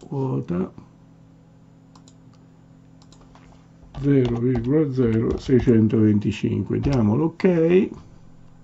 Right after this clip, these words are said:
facciamo una bella fine, completamente vincolato, fine, facciamo una bella estrusione di questo a tagliare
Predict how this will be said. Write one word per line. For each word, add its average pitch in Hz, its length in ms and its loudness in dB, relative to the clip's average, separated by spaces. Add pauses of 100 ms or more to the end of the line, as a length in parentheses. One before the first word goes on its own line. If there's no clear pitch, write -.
(1400)
facciamo 131 680 2
una 123 180 0
bella 117 600 2
fine, 120 680 4
completamente 120 640 2
vincolato, 170 840 0
fine, 127 580 2
facciamo 120 520 0
una 110 120 2
bella 117 360 0
estrusione 170 920 0 (520)
di 123 140 0
questo 143 500 0
a 135 140 -2
tagliare 120 760 -2